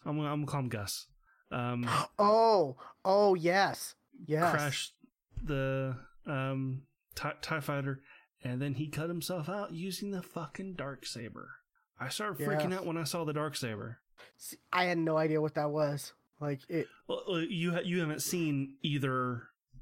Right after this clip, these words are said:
Speaker 1: the, the Star Wars Clone, Clone Wars cartoon or Rebels, so.
Speaker 2: Yeah, I heard about
Speaker 1: And
Speaker 2: it
Speaker 1: it was in
Speaker 2: afterwards.
Speaker 1: both.
Speaker 2: Like, people,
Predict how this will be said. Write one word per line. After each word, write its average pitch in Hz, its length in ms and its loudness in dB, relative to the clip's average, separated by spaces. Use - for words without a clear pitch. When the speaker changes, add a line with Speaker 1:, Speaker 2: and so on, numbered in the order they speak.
Speaker 1:
the, 135 320 0
the 123 240 0
Star 131 240 -2
Wars 123 160 -4
Clone, 151 260 -4
Clone 156 240 -2
Wars 120 240 -2
cartoon 123 480 -2
or 143 460 0
Rebels, 110 480 -4
so. 104 400 -4
Speaker 2:
Yeah, 139 360 -4
I 156 140 6
heard 214 260 6
about 147 220 4
Speaker 1:
And 123 100 2
Speaker 2:
it 147 40 6
Speaker 1:
it 170 80 6
was 131 100 2
in 127 80 2
Speaker 2:
afterwards. 117 220 4
Speaker 1:
both. - 280 -8
Speaker 2:
Like, 131 140 -10
people, 147 300 -6